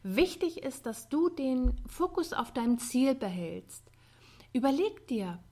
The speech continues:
zwei, drei W-Fragen, die dir helfen, den Bedarf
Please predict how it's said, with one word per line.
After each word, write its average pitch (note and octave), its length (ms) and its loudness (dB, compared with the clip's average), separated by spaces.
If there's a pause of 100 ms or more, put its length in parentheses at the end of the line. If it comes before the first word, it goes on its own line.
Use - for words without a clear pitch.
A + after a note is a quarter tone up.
(400)
zwei, F#4 420 0
drei D4 420 2
W-Fragen, G3 800 -4
die B3 120 2
dir C4 160 4
helfen, A#3+ 800 -4 (1300)
den C4 140 6
Bedarf B3+ 680 4